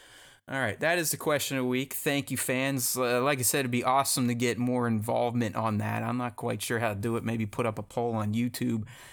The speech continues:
Who knows? Like, a-, again, we're, we do seem to be sort of a cancer on social media. Sometimes we good,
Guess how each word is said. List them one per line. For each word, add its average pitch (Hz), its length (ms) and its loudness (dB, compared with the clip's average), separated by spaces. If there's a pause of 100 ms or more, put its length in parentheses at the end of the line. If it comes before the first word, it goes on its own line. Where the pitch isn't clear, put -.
(420)
Who 208 100 2
knows? - 400 0
Like, 131 180 2
a-, 143 400 2
again, 160 300 2
we're, 156 160 2
we 151 160 2
do 156 220 0
seem 156 320 2
to 135 60 0
be 135 200 2
sort 131 300 2
of 113 80 -2
a 110 40 0
cancer 113 600 -2
on 110 160 0
social 107 400 -2
media. 104 380 0
Sometimes 117 640 0
we 113 120 0
good, 156 380 0